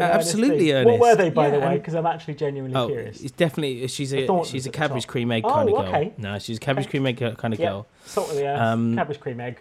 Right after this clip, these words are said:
Speaker 2: yeah, uh,
Speaker 1: What
Speaker 2: but
Speaker 1: would you
Speaker 2: obviously I would, um, I would get her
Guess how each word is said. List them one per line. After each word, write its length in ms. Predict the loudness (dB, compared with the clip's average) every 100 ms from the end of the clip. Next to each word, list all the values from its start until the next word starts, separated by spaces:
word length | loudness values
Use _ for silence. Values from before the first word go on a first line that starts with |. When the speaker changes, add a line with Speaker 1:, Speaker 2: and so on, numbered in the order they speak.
| 0
Speaker 2:
yeah, 300 | 2 2 -2
uh, 120 | -8 -10 -14 _ -4
Speaker 1:
What 100 | -2
Speaker 2:
but 100 | 2
Speaker 1:
would 40 |
you 20 |
Speaker 2:
obviously 560 | 2 0 0 0 0 -2 -2
I 160 | -2
would, 420 | -2 -4 -6 -10 -16 -14
um, 560 | -10 -10 -10 -12 -14 -18 _ _ _ _ _ -20 -20 -4
I 140 | -2
would 240 | 0 -4 -4
get 140 | -6
her 400 | -6 -10 -10 -14